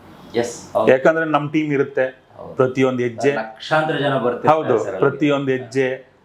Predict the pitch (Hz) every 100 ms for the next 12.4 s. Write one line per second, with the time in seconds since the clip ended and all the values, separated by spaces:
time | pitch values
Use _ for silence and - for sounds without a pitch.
0 | _ _ 131 131 135 131 127 117 123 127
1 | 135 117 117 127 104 - 131 127 190 143
2 | 127 113 - - 104 - - 139 156 156
3 | 151 139 120 113 113 110 - 101 - 95
4 | - - - 165 175 170 185 151 127 135
5 | 180 196 196 170 185 180 180 175 170 160
6 | 147 147 - 127 143 180 180 - 180 -
7 | 127 - 151 151 120 139 165 185 214 208
8 | 190 185 185 175 - 185 226 233 185 165
9 | 143 123 - - 131 131 135 131 127 127
10 | 123 127 156 190 208 160 147 147 147 131
11 | 123 127 120 120 139 117 120 143 113 101
12 | - - 92